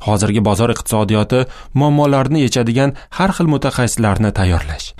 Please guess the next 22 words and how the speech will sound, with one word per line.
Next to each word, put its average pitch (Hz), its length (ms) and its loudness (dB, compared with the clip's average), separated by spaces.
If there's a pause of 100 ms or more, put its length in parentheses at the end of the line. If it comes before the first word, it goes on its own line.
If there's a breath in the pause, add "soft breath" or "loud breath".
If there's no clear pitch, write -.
(120 loud breath)
ishlab 113 340 0
chiqarish 110 380 -2
jarayonlarini 101 720 2 (280 loud breath)
raqobatga 131 600 0
chidamli 120 440 2 (120)
qilib 143 180 0 (220 loud breath)
tashkil 160 360 -2
etish, - 440 -4 (140)
mulkning 151 380 2 (120)
aksariyat 156 440 -2
qismini 135 380 0 (260 loud breath)
davlat 151 400 0
tasarrufidan 127 720 0
chiqarish, 85 480 -4 (320)
turli 127 240 2
xil 135 240 0 (240 loud breath)
mulkchilik 143 480 0
shakllarini 110 720 0 (280 loud breath)
joriy 147 320 2
qilishni 117 460 0 (180 loud breath)
tezlashtirish, 95 720 -2 (280)
joylarda 98 460 2